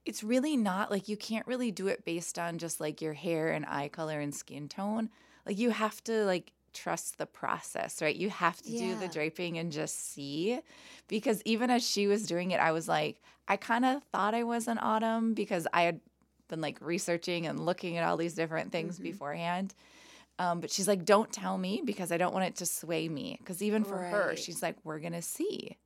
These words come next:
Speaker 2: Right.
Speaker 1: Um, and so it was just, it was super fun. And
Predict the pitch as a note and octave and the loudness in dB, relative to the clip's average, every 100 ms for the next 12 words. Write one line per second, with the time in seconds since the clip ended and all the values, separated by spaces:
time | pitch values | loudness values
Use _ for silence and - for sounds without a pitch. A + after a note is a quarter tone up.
0 | _ G#3 G#3 F#3+ F3+ E3 - _ - F#3+ | _ -8 -6 -4 -6 -8 -12 _ -2 0
1 | E3+ D#3+ D#3 - - G3 F#3+ - G3 F#3+ | 0 -2 -6 -12 -4 0 0 6 8 8
2 | G#3+ A#3 C#4+ - - A3 A#3 B3+ A#3 A3+ | 8 6 2 0 2 4 6 4 0 0
3 | C4 A#3 - D3+ D3+ E3+ - - E3+ E3 | -2 -2 0 0 0 -2 -6 -4 -4 -2
4 | E3 | -6